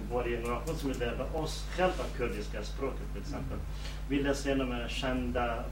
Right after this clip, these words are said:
poeter som vi hade i Kurdistan och skrev om Kurdistan, nationalitet och uppror och såna grejer. Eh, och sen, eh, kända artister som sång genom musiken och texter som de hade skrivit. Och vi, det är intressant för oss,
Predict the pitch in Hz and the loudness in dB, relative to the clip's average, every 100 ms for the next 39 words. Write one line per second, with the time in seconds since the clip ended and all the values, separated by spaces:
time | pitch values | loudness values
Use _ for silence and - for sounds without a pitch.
0 | - 127 170 135 123 - 107 101 101 104 | -2 0 2 2 -2 -2 -2 -2 -2 -2
1 | - 101 101 - 101 95 98 - 101 101 | -2 -4 -4 -4 -4 -4 -4 -4 -4 -4
2 | 101 - 98 98 - 101 101 101 101 101 | -4 -4 -4 -4 -4 -4 -2 -4 -4 -4
3 | 101 98 104 101 - - 101 101 101 98 | -4 -4 -4 -4 -4 -4 -4 -4 -4 -4
4 | 98 101 98 - 101 98 95 - - - | -4 -4 -4 -2 -2 -4 -4 -6 -4 -6
5 | - - - 104 107 104 - 117 120 131 | -6 -6 -4 -4 -4 -4 -4 -4 -4 -2
6 | 123 117 113 110 101 - - - - 120 | -2 -2 -4 -4 -6 -6 -6 -6 -4 -4
7 | 113 113 113 139 - - - 147 143 107 | -4 -4 -4 -4 -6 -6 -4 0 0 0
8 | 101 - - - - - - 110 104 104 | -2 -4 -6 -6 -6 -6 -6 -4 -4 -4
9 | - 135 - 104 101 101 139 143 - - | -4 -4 -4 -4 -4 -4 -4 -2 -4 -4
10 | 101 101 101 101 - - 101 98 104 101 | -4 -4 -4 -4 -6 -4 -4 -4 -4 -2
11 | 104 104 104 - - - 226 104 202 202 | -2 -2 -2 -6 -6 -4 -4 -4 -4 -4
12 | - - 143 131 107 101 104 | -4 -2 -2 -2 -4 -4 -6